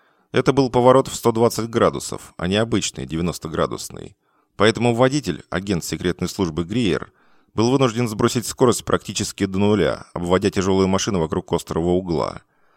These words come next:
Снова набрав скорость, он миновал несколько деревьев и продолжал следовать по лёгкой кривой вдоль Элм-стрит. Сразу же справа от него было семиэтажное здание книгохранилища Далласа.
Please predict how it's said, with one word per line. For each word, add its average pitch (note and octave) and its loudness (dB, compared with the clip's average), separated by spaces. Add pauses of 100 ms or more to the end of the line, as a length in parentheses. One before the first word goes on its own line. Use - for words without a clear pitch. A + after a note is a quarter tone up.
(220)
Снова B2 2
набрав A2 6
скорость, - 0
он F#2+ 0
миновал A2 4
несколько G#2+ -2
деревьев F2 -2
и - -12
продолжал G#2 2
следовать G2+ 0
по F#2+ 2
лёгкой G#2 0
кривой F#2 0
вдоль F2 0
Элм-стрит. - -8 (560)
Сразу A#2+ 4
же A#2+ 2
справа B2 6
от - -4
него D#2 -2
было G#2+ 0
семиэтажное G2+ 0
здание F#2 0
книгохранилища F#2 0
Далласа. D2 -2